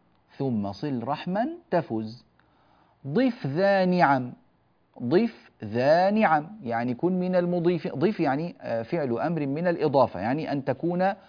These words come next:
مضيفاً للضيوف، تحسن إكرام الضيوف. "ضف ذا نعم"،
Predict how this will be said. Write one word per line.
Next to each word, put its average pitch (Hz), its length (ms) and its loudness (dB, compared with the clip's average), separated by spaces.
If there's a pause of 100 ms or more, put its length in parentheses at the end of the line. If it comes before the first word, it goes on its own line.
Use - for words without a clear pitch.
(180)
مضيفاً 147 420 0
للضيوف، 120 760 0 (420)
تحسن 156 520 -2
إكرام 131 400 0
الضيوف. 143 600 -2 (340)
"ضف 147 320 -2
ذا 135 320 4
نعم"، 113 440 2